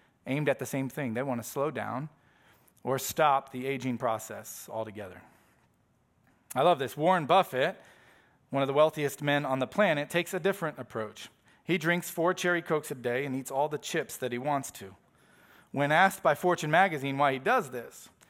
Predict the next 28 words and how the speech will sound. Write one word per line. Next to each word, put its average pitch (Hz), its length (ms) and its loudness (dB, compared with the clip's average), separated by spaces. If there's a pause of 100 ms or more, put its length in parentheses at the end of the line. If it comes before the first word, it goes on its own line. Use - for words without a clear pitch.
(260)
he 151 120 -4
said, 156 320 2
"Well, 175 200 4
the 185 100 0
lowest 202 560 2
death 214 240 4
rate 147 180 0
is 160 100 -6
for 180 140 -4
six-year-olds. 147 840 -4 (440)
So 165 160 0
I 214 140 6
decided 202 460 4
to 180 80 -8
eat 190 200 -2
like 196 160 2
a 170 40 -4
six-year-old. 135 800 -4 (760)
It's - 120 -8
the 165 100 0
safest 208 600 2
course 196 320 4
of 170 80 2
action 165 560 4
that 147 120 2
I 143 120 4
could 139 180 -4
take." 104 320 -6